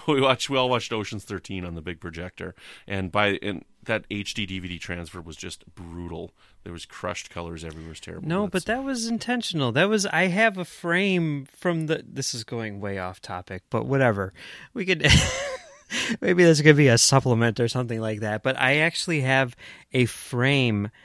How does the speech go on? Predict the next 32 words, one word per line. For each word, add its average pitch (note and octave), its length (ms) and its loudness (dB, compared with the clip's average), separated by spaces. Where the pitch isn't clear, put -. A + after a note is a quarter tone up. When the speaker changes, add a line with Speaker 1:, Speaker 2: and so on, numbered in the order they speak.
Speaker 2:
from C#3 580 4
the A#2 120 -2
print - 640 -2
made, B2 580 2
uh, C#3 100 0
the, C3 180 -2
the, B2 340 4
the B2+ 100 6
print F3 340 6
of, C#3+ 240 6
the C3 80 8
literal C3 460 8
print A2 500 0
of A2+ 380 2
Ocean's B2 420 2
Thirteen, A#2 500 -2
which G#2 200 -2
played A#2+ 300 0
in A2+ 120 0
theaters, A2+ 520 0
where A#2+ 220 8
it A2+ 100 6
has A2+ 440 2
all C#3+ 600 2
of A#2+ 180 -2
the A#2 140 0
information, A2+ 800 -2
Larry A#2+ 300 0
Blake A2 460 0
and G2 180 0
Steven G#2+ 340 -2
Soderbergh G2 540 -4